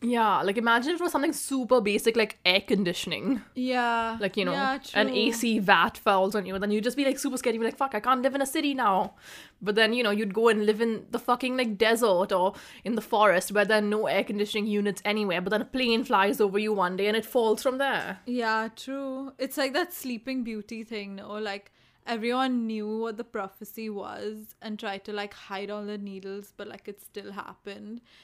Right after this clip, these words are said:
Speaker 2: So, like, even if you, like, try to avoid everything, like, it's still gonna happen.
Speaker 1: You know, there's actually a really worse situation that happened in Greek mythology.
Speaker 2: What, what?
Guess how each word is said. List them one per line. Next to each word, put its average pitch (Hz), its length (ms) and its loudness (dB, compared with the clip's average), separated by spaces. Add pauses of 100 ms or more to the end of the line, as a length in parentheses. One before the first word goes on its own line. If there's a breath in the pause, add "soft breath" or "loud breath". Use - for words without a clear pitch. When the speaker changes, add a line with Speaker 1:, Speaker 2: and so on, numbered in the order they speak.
(180 soft breath)
Speaker 2:
So, 233 100 -6
like, 220 240 -4
even 214 260 -8
if 214 140 -12
you, 233 80 -6
like, 233 240 -4
try 196 240 -6 (120)
to 208 40 -6 (180)
avoid 185 640 -10 (140)
everything, 190 540 -14
like, 185 200 -18
it's 202 140 -20
still 180 240 -16
gonna 190 200 -16 (120)
happen. 208 540 -20 (880 soft breath)
Speaker 1:
You 262 140 0
know, 508 120 6 (180)
there's 262 180 2
actually 320 340 4
a 302 60 6
really 247 280 2
worse 190 640 0 (100)
situation 226 920 -2
that 208 160 0
happened 202 400 2
in 208 160 0
Greek 202 280 -4
mythology. 208 760 -4 (240)
Speaker 2:
What, 226 260 -8
what? 202 320 -10